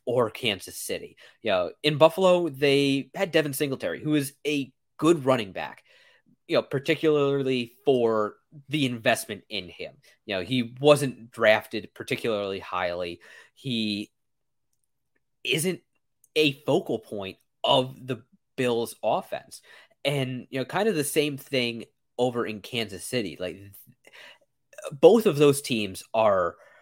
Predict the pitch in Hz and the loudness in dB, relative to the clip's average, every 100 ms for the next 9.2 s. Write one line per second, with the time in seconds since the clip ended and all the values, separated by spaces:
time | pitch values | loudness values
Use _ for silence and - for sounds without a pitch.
0 | _ _ _ _ _ _ _ _ _ _ | _ _ _ _ _ _ _ _ _ _
1 | _ _ - _ _ _ _ 190 160 170 | _ _ -20 _ _ _ _ 0 4 4
2 | 143 - 135 120 - - 113 90 - 95 | 4 2 2 2 0 -4 -4 -4 -6 -6
3 | 78 - 78 - - - - 123 104 156 | -6 -6 -12 -12 -14 -14 -8 -4 0 0
4 | 139 - - 127 160 131 143 135 123 - | 0 -4 -6 -2 -2 -2 0 0 0 -4
5 | - 190 170 151 143 - 113 113 120 117 | -6 -4 2 2 2 -2 -2 0 -2 -2
6 | 135 147 127 120 107 147 123 110 101 - | 0 2 2 0 0 4 4 2 -6 -4
7 | 107 104 - 92 90 104 95 - - 87 | -2 -2 -2 -6 -6 -6 -12 -12 -4 -2
8 | 87 - - - _ _ _ _ - 143 | -2 -6 -20 -20 _ _ _ _ -4 -2
9 | 120 | -2